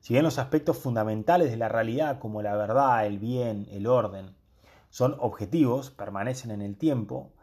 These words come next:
la naturaleza, ¿no? La constitución de, de la naturaleza humana, etcétera,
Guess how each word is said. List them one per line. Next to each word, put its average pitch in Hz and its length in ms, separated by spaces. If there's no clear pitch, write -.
la 104 80
naturaleza, 101 960
¿no? 110 140
La 107 100
constitución 107 720
de, - 100
de 107 220
la 104 60
naturaleza 107 420
humana, 117 420
etcétera, 139 460